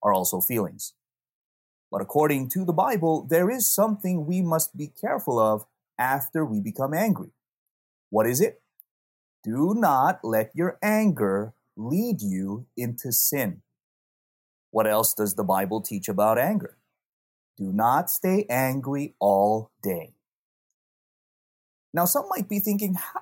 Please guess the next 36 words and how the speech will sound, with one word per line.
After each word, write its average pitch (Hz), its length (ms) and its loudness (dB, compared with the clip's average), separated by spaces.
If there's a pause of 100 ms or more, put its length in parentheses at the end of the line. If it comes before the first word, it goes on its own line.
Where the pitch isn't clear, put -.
(140)
how 285 100 -2
do 349 80 -2
you 269 100 0
do 135 280 -2
that? - 360 -8
How 202 160 -4
do 208 60 -8
you 208 100 2
stop 160 420 2
yourself 131 480 0
from 98 160 -4
committing 120 340 -6
sin 92 460 -2 (480)
when 131 160 -6
you're 147 100 2
angry? 196 360 -2 (520)
How 190 80 2
do 196 80 4
you 180 60 2
stop - 420 2
yourself 123 460 2
from 123 160 -4
staying 139 420 -2
angry 117 640 -4 (100)
all 131 380 4
day?" 170 400 -6 (840)
Because 175 280 4
we 165 160 2
do 185 300 4
see 185 680 0
in 120 480 -4
the 104 80 -6
news, 165 640 0
on - 260 -12
the 98 140 -6
internet, 175 540 0